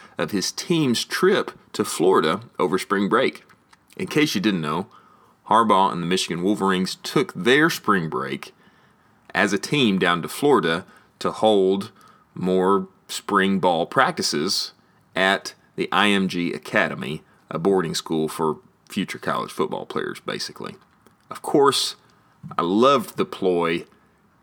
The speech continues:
getting your team in front of some of the best high school football players in the country. The I M G Academy is in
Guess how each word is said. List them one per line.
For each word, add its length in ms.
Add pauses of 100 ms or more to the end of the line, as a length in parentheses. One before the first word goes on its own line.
(120)
getting 180
your 80
team 400
in 80
front 180
of 60
some 160
of 60
the 80
best 320
high 160
school 200
football 380
players 420
in 140
the 80
country. 640 (640)
The 120
I 60
M 100
G 120
Academy 480
is 160
in 240